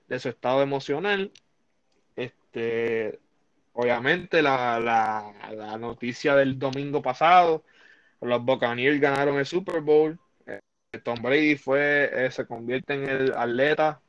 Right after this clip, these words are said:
con más anillos en la historia del deporte. Eh, bueno, no. El, el, bueno,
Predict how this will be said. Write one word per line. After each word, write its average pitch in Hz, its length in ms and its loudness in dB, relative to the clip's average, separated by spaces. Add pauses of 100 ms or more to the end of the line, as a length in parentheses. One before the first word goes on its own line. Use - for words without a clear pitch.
con 123 240 -12
más 123 180 -4
anillos 147 440 -2
en 139 160 -4
la 127 60 -2
historia 151 500 0
del 143 160 0
deporte. 170 680 -4 (1000)
Eh, 123 160 -8 (100)
bueno, 139 320 -2
no. 143 240 -4 (360)
El, 120 300 -6 (100)
el, 123 520 -4 (160)
bueno, 139 440 -2